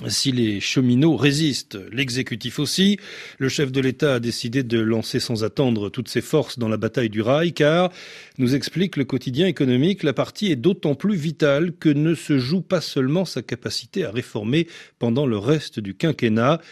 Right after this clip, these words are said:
Il est mis à mal sur l'Europe. La C G T et Mélenchon le dépeignent en président contraint de se plier au diktat de Bruxelles.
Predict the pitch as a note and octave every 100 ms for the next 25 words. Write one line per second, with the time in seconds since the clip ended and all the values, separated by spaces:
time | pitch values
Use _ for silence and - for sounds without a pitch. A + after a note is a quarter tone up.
0 | - _ - G3 F#3 E3+ E3+ C#3+ C#3+ B2+
1 | - - F#2 G2 D#3 F3 G#3 - - -
2 | - - B2+ C#3 - B2 A#2 A2 C3 A2+
3 | G#2+ G#2 G2+ - B2 G#2 G2 G2+ B2+ A#2+
4 | G#2+ G2 G#2+ G2 - G2 G#2 A2+ G#2+ A2+
5 | - B2+ G#2 F#2+ G2+ - A2 - A#2+ A2+
6 | F#2 G2 A#2+ - F#3+ - G#2+ G2+ F#2+ A#2
7 | - D#3+ F#3+